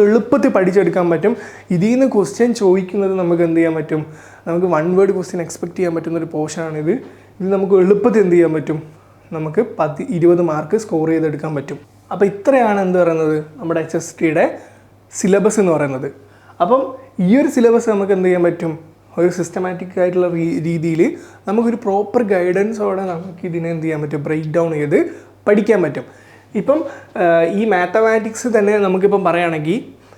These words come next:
ഇപ്പം നമുക്ക് ലിങ്ക് ചെയ്യാൻ പറ്റുന്ന ഒരുപാട് ടോപ്പിക്സ് ഉണ്ട്.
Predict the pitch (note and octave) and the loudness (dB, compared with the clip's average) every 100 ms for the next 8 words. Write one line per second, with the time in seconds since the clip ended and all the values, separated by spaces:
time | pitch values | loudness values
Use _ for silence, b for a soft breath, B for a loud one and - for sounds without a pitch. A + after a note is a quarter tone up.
0 | b F#3+ A3+ A3 A3+ G#3 G3+ A3 A#3+ A#3+ | b 0 2 2 0 0 2 2 2 2
1 | A3 A3 G3+ F3+ F#3 G#3 A#3 A#3 A3+ G3 | 2 0 -2 0 0 0 2 0 0 0
2 | F3 F3+ - E3 | 0 -2 -2 -2